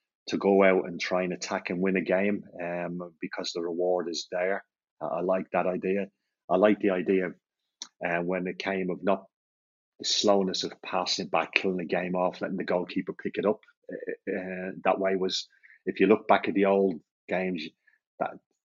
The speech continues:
that you, the game becomes so ploddy and you could run the clock down doing that type of thing.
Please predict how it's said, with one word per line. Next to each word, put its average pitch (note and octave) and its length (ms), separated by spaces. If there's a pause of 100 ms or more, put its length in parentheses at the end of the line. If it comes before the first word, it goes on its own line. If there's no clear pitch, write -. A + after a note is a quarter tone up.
that F2+ 240
you, G2+ 260 (360)
the - 140
game G2+ 280
becomes F2 360
so G2 200
ploddy F#2 520
and F2+ 120
you E2+ 100
could E2 140
run F#2+ 180
the - 60
clock - 340
down F#2+ 280
doing G2 220
that F#2+ 140
type F#2+ 240
of - 80
thing. G2 140